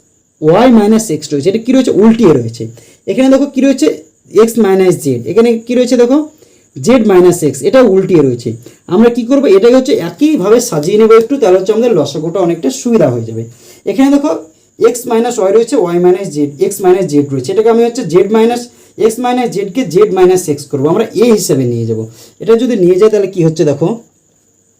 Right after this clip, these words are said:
এটা জেড মাইনাস ওয়াই। তাহলে দেখো উপরে যেটা রয়েছে লিখে দাও, এ ওয়াই স্কয়ার প্লাস ওয়াই জেড প্লাস জেড স্কয়ার মানে থাকলো। এটা এই পার্টটা আমরা প্রথমে লিখছি, দেখো এক্স মাইনাস জেড আমার থেকে গেল, এখানে কি এক্স মাইনাস ওয়াই বাকিটুকু লিখে দিলাম, প্লাস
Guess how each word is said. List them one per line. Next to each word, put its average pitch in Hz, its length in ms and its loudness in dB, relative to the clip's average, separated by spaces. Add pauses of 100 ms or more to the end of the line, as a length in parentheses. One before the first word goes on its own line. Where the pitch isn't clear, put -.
(120)
এটা 175 120 0
জেড 160 240 -2
মাইনাস 151 340 0
ওয়াই। 117 240 -6 (460)
তাহলে 214 220 2
দেখো 262 120 0 (420)
উপরে 220 260 2
যেটা 226 200 2
রয়েছে 226 220 2
লিখে 165 220 -2
দাও, 190 100 2
এ 151 160 -4 (120)
ওয়াই 160 200 2
স্কয়ার 202 320 -2 (100)
প্লাস 147 420 0
ওয়াই 147 280 0 (100)
জেড 170 160 0 (200)
প্লাস 139 380 -6 (160)
জেড 127 160 -2
স্কয়ার 147 280 -2
মানে 151 120 0
থাকলো। 156 400 -2 (360)
এটা 226 100 2
এই 262 420 2
পার্টটা 220 280 2
আমরা 233 140 4
প্রথমে 156 320 0
লিখছি, 123 260 -4
দেখো 165 180 2
এক্স 190 420 0
মাইনাস 131 560 -2
জেড 143 200 0
আমার 156 200 0
থেকে 165 240 -2
গেল, 165 120 2 (560)
এখানে 208 180 0
কি 233 120 -6 (160)
এক্স 175 200 -8
মাইনাস 143 380 -4
ওয়াই 135 120 -2
বাকিটুকু 127 400 -8
লিখে 120 220 -6
দিলাম, 113 240 -6 (120)
প্লাস 143 360 -2